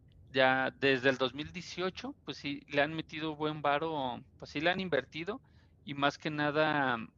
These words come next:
en, en el área de los podcasts. Ahí creo que le invirtieron mil millones de dólares, el cual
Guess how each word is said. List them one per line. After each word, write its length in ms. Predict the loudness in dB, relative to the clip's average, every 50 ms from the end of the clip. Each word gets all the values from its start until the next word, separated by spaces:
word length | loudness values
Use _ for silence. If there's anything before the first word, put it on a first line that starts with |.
| _ _ _ _ _ _ -10
en, 560 | -8 -8 -8 -8 -10 -10 -10 -10 -10 -10 -10 -10
en 220 | -8 -6 -2 0
el 120 | 4 8 8
área 180 | 8 8 8 4 _ _ _ _ -2
de 320 | 0 0 2 2 2 0
los 360 | 2 0 2 2 0 -2 -2
podcasts. 520 | -2 -2 -2 -2 _ -6 -8 -8 -8 -12 _ _ -14
Ahí 280 | -12 -12 -12 -12 -14 -18
creo 140 | -20 -20 -12 -8
que 100 | -6 -4
le 80 | -4
invirtieron 880 | -4 -6 -6 -10 -10 -8 -6 -4 -4 -2 -2 -2 -2 -4 -4 -6 -8 -14 _ _ _ _ _ _ _ -6
mil 180 | -4 -4 -2
millones 440 | -2 -4 -2 0 0 0 0 0 0
de 120 | 0 0 2
dólares, 560 | 4 2 2 2 2 0 -2 -4 -8 -10 -18 -20 -20 -20 -20 -20 -16 -10
el 160 | -10 -10 -10
cual 420 | -8 -2 2 2 4 2 2 -2